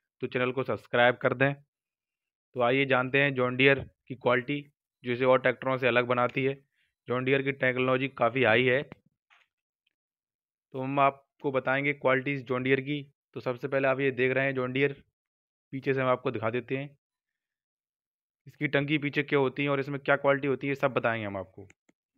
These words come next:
सबसे पहले हम आपको बताएंगे इसका साइलेंसर का मुंह आगे रहता है ताकि ड्राइवर को धुआं ना लगे, इसकी एक क्वालिटी है। इसके अंदर एक पिस्टन कूलिंग स्प्रिंग जैक रहता है। जैसे ही ट्रैक्टर चालू होता है ये जैक पिस्टन पर फुब्बारा मारता रहता है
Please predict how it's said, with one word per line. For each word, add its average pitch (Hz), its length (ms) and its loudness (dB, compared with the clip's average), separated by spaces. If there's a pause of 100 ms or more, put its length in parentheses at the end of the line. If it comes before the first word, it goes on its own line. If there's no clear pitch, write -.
(800)
सबसे 147 260 -4
पहले 147 340 2 (640)
हम 123 120 -2
आपको 131 220 2
बताएंगे 139 280 4
इसका 143 180 2
साइलेंसर 135 440 2
का 143 120 4
मुंह 135 220 2
आगे 135 160 4
रहता 127 280 4
है 139 80 2 (480)
ताकि 131 220 2
ड्राइवर 127 300 6
को 135 120 2
धुआं 110 240 0
ना 127 80 2
लगे, 131 320 4 (180)
इसकी 131 240 -6
एक 131 160 -2 (200)
क्वालिटी 120 320 2
है। 139 260 2 (580)
इसके 127 260 -2
अंदर 139 260 6
एक 147 180 2
पिस्टन 143 380 0
कूलिंग 139 340 0
स्प्रिंग 139 300 -4
जैक 123 200 6
रहता 120 320 4
है। 139 160 0 (680)
जैसे 120 300 2
ही 147 80 4
ट्रैक्टर 135 340 0
चालू 135 240 2
होता 117 220 2
है 127 120 4
ये 127 100 4
जैक 127 260 0
पिस्टन 123 300 -4
पर 135 160 0
फुब्बारा 113 420 2
मारता 113 300 2
रहता 101 260 0
है 92 180 -6